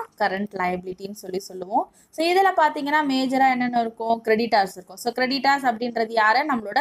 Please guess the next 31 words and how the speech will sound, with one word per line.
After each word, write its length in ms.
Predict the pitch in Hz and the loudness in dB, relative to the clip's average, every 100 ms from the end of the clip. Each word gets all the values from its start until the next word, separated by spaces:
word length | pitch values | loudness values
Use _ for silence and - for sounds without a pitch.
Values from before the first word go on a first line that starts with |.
| 240 | 0
suppliers. 640 | - 202 220 214 196 185 - - _ 208 | 0 -2 0 0 0 -2 -6 -20 _ -4
Maybe 320 | 220 220 269 | 0 2 4
நம்ம 220 | 269 233 220 | 4 4 4
purchase 480 | 220 208 - 254 247 | 4 0 0 -2 0
பண்ணிருப்போம், 640 | - 202 202 185 190 240 320 233 | 0 0 -2 -6 -4 -2 0 -2
Goods 300 | 233 226 - | -8 -12 -4
வந்து 260 | 277 240 254 | -2 0 0
for 180 | 233 220 | 2 2
purchase 440 | 214 208 233 220 | 0 -2 -4 -6
பண்ணிருக்கலாம், 480 | - 208 202 220 285 | -4 -4 -4 -2 -2
இல்ல 160 | 285 208 | 0 2
raw 160 | 208 220 247 | 4 4 2
materials 460 | 240 240 226 226 | -2 0 0 0
purchase 400 | - 196 - 220 - | -4 -6 -4 -6 -4
பண்ணிருக்கலாம். 540 | 208 208 - 233 359 - - - | -4 -4 -2 -2 -2 -6 -20 -2
அதுக்கான 420 | 233 269 285 277 262 | 0 2 2 2 2
amount 340 | 302 370 349 | 2 2 0
நம்ம 160 | 285 262 | -2 -2
கொடுக்காம 500 | 285 294 311 302 277 | -6 0 2 2 2
இருந்தோம் 380 | 247 247 240 233 | 0 0 2 2
அப்படின்னா, 340 | 196 180 240 | 2 -2 0
அதை 160 | 277 240 | 2 2
settlement 520 | 247 233 262 254 247 - | 0 -4 -4 -8 -6 -2
பண்ணணும் 380 | 220 220 214 | -2 -2 -10
இல்லையா? 320 | 196 185 240 233 247 | -12 -2 2 2 4
அவங்கள் 440 | 254 302 311 302 | 2 2 0 0
தான் 180 | 277 302 | 2 2
வந்து 220 | 277 262 | 2 0
என்னன்னா, 300 | 269 233 269 392 | 0 0 0 0
creditors. 580 | 247 190 180 175 170 - - | 0 0 2 0 -2 -4 -2
Then 160 | 320 | 0